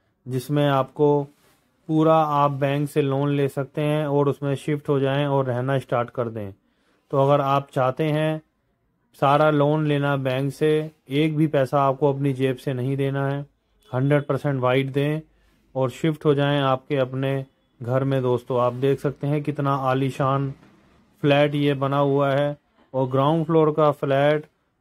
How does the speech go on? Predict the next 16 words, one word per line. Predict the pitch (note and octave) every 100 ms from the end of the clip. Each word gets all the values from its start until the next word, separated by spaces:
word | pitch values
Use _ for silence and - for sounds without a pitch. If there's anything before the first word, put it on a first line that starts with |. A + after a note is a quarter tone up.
| -
बहुत | C3+ D3 D#3
लोग | D#3 D3 C#3+
प्रेफर | C#3 B2+ D3
करते | C#3+ C#3 D#3
हैं | D3 D#3 D3
क्योंकि | C#3 B2+ D3+
इसमें | C#3 - D3 D#3 D3+ - _ _ _ _ -
चढ़ने | D3 C#3 D#3
उतरने | D3+ C#3+ C#3+ D3+ D3
की | D3 C#3+
कोई | C#3+ D#3 D3+
भी | D3+
समस्या | C#3+ C#3 C3+ - D3+
नहीं | C#3+ C#3+
रहती | C#3 C3 D3+
है, | C#3+ D#3